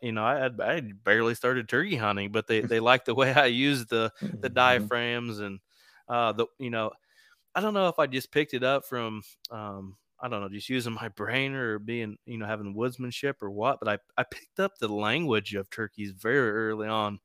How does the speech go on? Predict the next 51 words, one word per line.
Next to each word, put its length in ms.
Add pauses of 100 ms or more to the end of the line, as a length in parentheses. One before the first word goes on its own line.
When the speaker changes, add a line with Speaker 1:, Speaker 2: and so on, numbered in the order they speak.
(140)
Speaker 2:
Hmm. 160
Speaker 1:
being 200
able 320
to, 540
you 120
know, 440
read 480 (420)
a 80
situation 800
or 80
how 260
a 60
bird's 420
reacting 640
or 80
how 200
he's 260
responding 720
and 140 (340)
being 180
able 200
to 80
play 300
off 280
him 360
and, 220
and 180
call 260
a 40
bird 260
in. 220
It, 120 (640)
it 60
was 140
a 60
lot 160
of 80
fun 280
to, 180
to, 340 (360)
to 100
go 200
through 160
those 220
situations 600
at 120
a 40
young 260
age. 340
And 120
then, 200